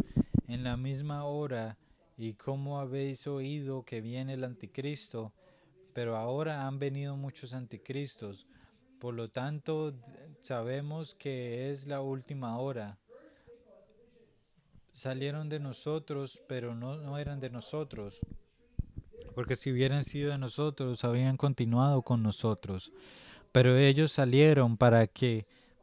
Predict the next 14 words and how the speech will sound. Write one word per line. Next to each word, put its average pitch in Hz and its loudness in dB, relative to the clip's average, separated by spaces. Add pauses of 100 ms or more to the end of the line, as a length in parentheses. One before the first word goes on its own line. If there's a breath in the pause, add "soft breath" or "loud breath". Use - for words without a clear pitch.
pudiera 135 -4
quedar 123 -4
claro 147 -2
que - -6
no 131 -6
todos 156 -6
ellos 139 -4
son 135 -10
de 135 -6
nosotros. 127 -16 (1040)
Comprendamos 143 -6
que 120 -4
John, 135 -2
Juan 151 4